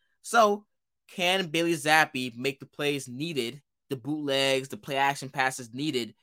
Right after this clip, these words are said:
to keep this team in the game? Game manage. That's it. Because on the road, this defense is probably still good enough to win the game for him,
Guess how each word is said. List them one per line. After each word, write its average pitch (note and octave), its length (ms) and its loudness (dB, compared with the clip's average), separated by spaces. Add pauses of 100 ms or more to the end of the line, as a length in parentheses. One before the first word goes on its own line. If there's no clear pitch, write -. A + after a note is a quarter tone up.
(360)
to C#3+ 80 -8
keep D#3 260 -4
this C#3+ 140 -6
team C#3 280 -4
in B2 60 -8
the A#2+ 60 -8
game? G#2+ 320 -8 (100)
Game F3+ 260 0
manage. A2 420 -8
That's E3+ 240 -2
it. C#3 160 0 (520)
Because E3 300 0
on G3+ 160 -2
the G#3+ 100 2
road, G3+ 460 4 (400)
this E3 140 -2
defense G3 500 -2
is D#3 300 -4 (180)
probably G3+ 320 2
still F#3+ 220 -2
good D#3+ 180 -2
enough E3 160 -4
to D3+ 120 -6
win B2 460 -2 (100)
the B2+ 80 -8
game C#3 260 -4
for D3+ 280 -4
him, - 240 -12